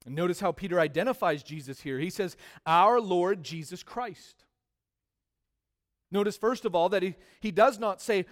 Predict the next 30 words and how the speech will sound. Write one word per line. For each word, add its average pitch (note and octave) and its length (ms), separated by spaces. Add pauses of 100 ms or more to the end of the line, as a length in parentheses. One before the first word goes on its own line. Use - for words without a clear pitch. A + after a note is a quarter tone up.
"the F3+ 340
Lord," D#3+ 520
but F#3 120
he F#3 80
says F3+ 440
what? D#3 340 (1000)
"Our C#3+ 320
Lord." F#2+ 420 (1800)
Our D#3+ 240
Lord. G#2+ 180 (1040)
Peter G3+ 280
unites D#3 560
himself D3 520
with D3 140
these D#3 160
scattered D#3 400
believers D3+ 460
and D#3+ 100
says E3+ 260
that D#3+ 160
Jesus F3 400
Christ D#3 420 (240)
is E3 360 (200)
our F3+ 560 (220)
Lord. F#2+ 640 (1300)
We F3+ 180
all B3 340
belong D#3 460
to D3+ 160
him. C3 260